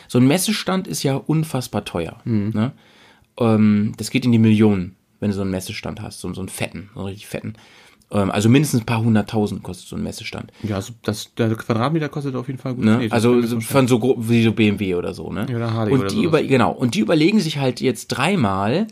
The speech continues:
Speaker 1: in Zeiten, wo du viel mehr Leute erreichst.
Speaker 2: Ja, die internationale Presse fährt dann auch lieber nach Mailand, so, ne?
Speaker 1: Ja, nee, wa-, warte, also
Speaker 2: Hm.
Speaker 1: viel mehr Leute erreichst du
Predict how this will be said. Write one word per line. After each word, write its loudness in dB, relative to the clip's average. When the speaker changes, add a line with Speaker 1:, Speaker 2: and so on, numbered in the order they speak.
Speaker 1:
in 2
Zeiten, 2
wo -4
du -4
viel -2
mehr 2
Leute -2
erreichst. 0
Speaker 2:
Ja, 0
die 4
internationale 4
Presse -2
fährt -2
dann -2
auch -2
lieber 0
nach -2
Mailand, -8
so, -16
ne? -4
Speaker 1:
Ja, 4
nee, 4
wa-, -2
warte, 0
also 2
Speaker 2:
Hm. 0
Speaker 1:
viel 2
mehr 6
Leute 2
erreichst -2
du 2